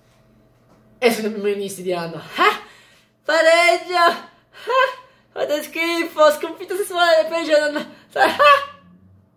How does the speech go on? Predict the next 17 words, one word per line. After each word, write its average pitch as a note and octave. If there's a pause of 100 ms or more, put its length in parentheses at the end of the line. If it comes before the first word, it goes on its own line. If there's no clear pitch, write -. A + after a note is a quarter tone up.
(640)
Noi, C4+
noi C#4
anche B3
diciamo, G#3
"Ah, F#3+
ah, C5 (240)
Napoli, D#4+
tre D4
due E4
te E4
pe-", D#4
no, C4+
non C4+
è C#4
una F#3+
cosa E3
s-, -